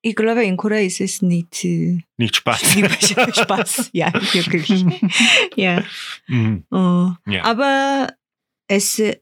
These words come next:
Speaker 1: ändert sich.
Speaker 2: Ah ja,
Speaker 1: Ja,
Speaker 2: das glaub
Speaker 1: schon.
Speaker 2: ich, ja.
Speaker 1: Ja.
Speaker 2: Mhm. Dann, also 시집
Speaker 1: Mhm.
Speaker 2: ist das Haus der Schwiegereltern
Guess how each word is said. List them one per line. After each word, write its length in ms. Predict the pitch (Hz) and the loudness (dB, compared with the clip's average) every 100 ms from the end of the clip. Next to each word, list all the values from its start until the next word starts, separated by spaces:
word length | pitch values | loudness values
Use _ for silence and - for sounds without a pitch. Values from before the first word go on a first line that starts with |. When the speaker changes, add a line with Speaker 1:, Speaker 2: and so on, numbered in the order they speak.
| _ _ | _ _
Speaker 1:
ändert 380 | 185 190 202 196 | 0 2 2 0
sich. 680 | - - 156 - 160 - _ _ - | -2 -2 -2 -2 -4 -6 _ _ -2
Speaker 2:
Ah 120 | 117 | 0
ja, 200 | 110 87 | 2 2
Speaker 1:
Ja, 100 | - | 0
Speaker 2:
das 120 | 156 | 0
glaub 280 | 165 95 160 | 0 2 0
Speaker 1:
schon. 60 | 165 | 0
Speaker 2:
ich, 160 | - - | -4 -6
ja. 120 | - | -4
Speaker 1:
Ja. 260 | 180 170 170 | -2 -2 -4
Speaker 2:
Mhm. 320 | 113 95 85 80 - - _ _ _ _ _ _ - | -4 -2 -4 -8 -16 -20 _ _ _ _ _ _ -2
Dann, 800 | 123 117 117 131 175 226 254 - _ - - - | 0 0 0 0 2 2 0 -6 _ -20 -12 -2
also 300 | 117 - 117 | 0 2 2
시집 760 | - - - 147 - 208 - _ - | 2 2 2 2 2 0 -2 _ 0
Speaker 1:
Mhm. 420 | 190 175 226 269 _ _ _ _ _ | 2 4 2 0 _ _ _ _ _
Speaker 2:
ist 200 | - - | -6 0
das 260 | 123 107 - | 0 0 0
Haus 220 | 120 143 | 0 0
der 140 | - 123 | -2 -2
Schwiegereltern 1080 | - 110 117 127 120 123 - 139 160 208 | 0 0 0 0 0 -2 -4 -2 0 -2